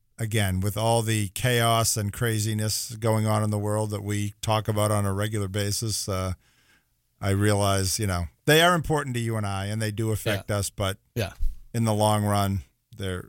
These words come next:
Speaker 1: they're, we can deal with it, right?
Speaker 2: But First Thessalonians five, fifteen, sixteen, seventeen, and eighteen. "Rejoice always.
Speaker 1: Yeah.
Speaker 2: Pray constantly. Give thanks in all things, for this is God's will for
Speaker 1: Right.
Speaker 2: you in
Speaker 1: That,
Speaker 2: Christ Jesus."
Speaker 1: that's right.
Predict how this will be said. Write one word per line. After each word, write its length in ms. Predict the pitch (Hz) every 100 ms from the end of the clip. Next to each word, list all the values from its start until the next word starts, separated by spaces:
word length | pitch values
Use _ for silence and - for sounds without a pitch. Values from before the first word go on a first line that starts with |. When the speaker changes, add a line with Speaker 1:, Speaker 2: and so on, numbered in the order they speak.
| -
Speaker 1:
they're, 280 | 101 92
we 160 | 92 107
can 160 | 113 98
deal 220 | 90 85
with 100 | 82
it, 100 | 82
right? 180 | 90 90
Speaker 2:
But 220 | 123 127 -
First 260 | 143 131 -
Thessalonians 920 | 127 - 123 107 107 101 95 - -
five, 460 | - 127 101 98 - _ _ -
fifteen, 460 | 139 - 131 113 - _
sixteen, 380 | 156 160 - 131
seventeen, 440 | - 131 120 113
and 80 | 104
eighteen. 340 | 104 107 87 78 _ _ 120
"Rejoice 420 | 110 113 120 -
always. 380 | 117 104 98 -
Speaker 1:
Yeah. 140 | 92 - -
Speaker 2:
Pray 160 | 147 139
constantly. 600 | 160 147 131 147 147 123 - _ - - 117
Give 440 | 123 143 151 - _ _
thanks 380 | 143 139 139 -
in 100 | 139
all 180 | 131 131
things, 360 | 143 127 123
for 120 | - 117
this 260 | 113 110
is 120 | 117 107
God's 340 | 107 95 107
will 160 | 92 92
for 160 | 95
Speaker 1:
Right. 160 | 87 87
Speaker 2:
you 80 | 85
in 140 | 104
Speaker 1:
That, 120 | 85
Speaker 2:
Christ 280 | 82 82 -
Jesus." 220 | - -
Speaker 1:
that's 260 | - 87 -
right. 220 | 92 82